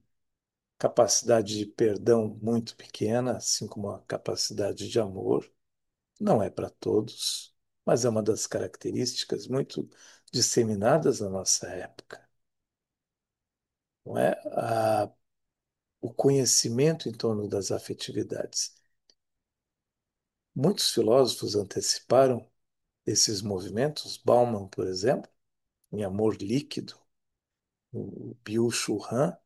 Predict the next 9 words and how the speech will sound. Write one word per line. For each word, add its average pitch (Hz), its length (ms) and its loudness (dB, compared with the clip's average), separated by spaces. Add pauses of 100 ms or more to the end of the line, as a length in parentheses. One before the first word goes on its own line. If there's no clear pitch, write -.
(260)
em - 80 -6
suas - 400 -2
obras, 120 380 4
A 98 120 -4
Sociedade 104 720 0
do 101 100 -6
Cansaço, - 960 -2 (640)
vários 143 360 0
filósofos, - 920 -2